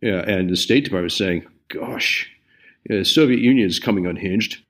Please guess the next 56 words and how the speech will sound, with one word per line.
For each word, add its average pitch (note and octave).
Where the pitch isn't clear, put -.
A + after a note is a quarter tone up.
And A#2
we C#3
know D3
they've A2+
got G#2
all G#2
these G2
scientists G#2+
in F2
the F2+
nuclear G2
and F#2
biological F2+
and G2+
chemical F#2+
fields G2
and C3+
some D#3+
other, G2
you G#2+
know, E2+
relevant E2+
fields. F2+
Uh, G#2+
what C#3
we C3+
really C3+
need A2
is F#2+
a G2
big A2
public G#2+
works A2
project F2
to -
keep -
these G2+
guys F#2
all F2
employed, F#2
even C#3
if G#2+
it's A2
just C3
sitting A2+
in G2
a G2
room G2
reading G2
scientific G#2+
journals G2
and G2+
abstracting G2
them E2
for E2+
us, F2